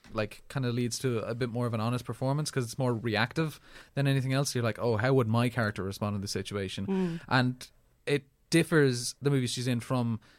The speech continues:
Speaker 1: say, like, action movies where a person is attacked and it's all choreography. Um, like, it's very planned out and controlled step by step, frame by frame. Whereas in these kind of ones, it's like,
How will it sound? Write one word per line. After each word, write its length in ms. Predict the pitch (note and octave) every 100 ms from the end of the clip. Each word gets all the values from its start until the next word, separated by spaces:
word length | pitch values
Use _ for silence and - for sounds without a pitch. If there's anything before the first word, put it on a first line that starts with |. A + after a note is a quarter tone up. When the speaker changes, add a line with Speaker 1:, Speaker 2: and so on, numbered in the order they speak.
| _
Speaker 1:
say, 240 | - C3+ A#2
like, 160 | A2+ -
action 340 | C3+ - D3
movies 340 | C#3 C#3+ D#3
where 100 | C3+ A#2+
a 40 |
person 320 | - C3 B2+
is 100 | A2+
attacked 320 | A2+ A#2+ A2
and 120 | A2+ A2+
it's 100 | A2+
all 140 | A2+
choreography. 720 | G#2+ A#2+ A2+ A2 A2+ G#2+ G2 - _ - - - -
Um, 520 | A2 G#2+ G#2 G2+ G2+
like, 140 | G2+
it's 80 | G2+
very 240 | - A2+ G#2+
planned 340 | - A#2 A2
out 140 | G#2+ -
and 80 | G#2
controlled 460 | A2+ A#2 G#2 G2
step 220 | - G2+
by 80 | -
step, 260 | G2 G#2+ -
frame 180 | G#2 G2+
by 100 | G2+
frame. 280 | A2+ G#2 - - -
Whereas 280 | B2+ A#2+ A2
in 120 | A2+
these 200 | A#2+ B2
kind 160 | A#2 B2+
of 60 |
ones, 360 | A#2 A2 G#2+ G2+
it's 180 | A2 -
like, 180 | G2+